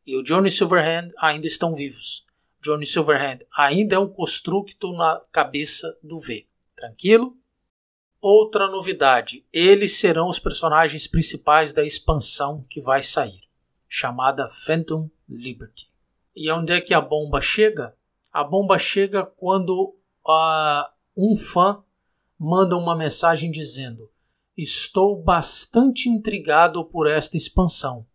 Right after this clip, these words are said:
Isto é um comentário no canal oficial do Cyberpunk dois mil e setenta e sete no YouTube. Espero que no futuro venham mais novidades e mais conteúdo, porque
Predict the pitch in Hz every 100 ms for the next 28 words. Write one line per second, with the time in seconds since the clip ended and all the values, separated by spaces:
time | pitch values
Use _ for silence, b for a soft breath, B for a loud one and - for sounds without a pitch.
0 | _ 175 208 - 226 196 170 - - 233
1 | 247 214 - 135 151 175 190 208 _ _
2 | _ _ _ _ 160 143 160 160 180 151
3 | 147 139 135 143 165 185 208 - _ _
4 | _ - 143 - 135 - - 123 113 117
5 | 131 151 202 - _ 135 120 - 135 127
6 | - 139 156 208 226 208 175 170 - -
7 | 143 139 - 151 160 - 175 196 202 -
8 | 156 - - _ _ _ - - 143 131
9 | - 170 208 214 180 - 143 - 175 196
10 | 147 170 165 147 147 147 185 208 170 185
11 | 156 139 127 143 160 160 143 147 139 151
12 | 143 - - 170 160 135 143 160 156 156
13 | - 147 139 - 151 147 147 143 135 127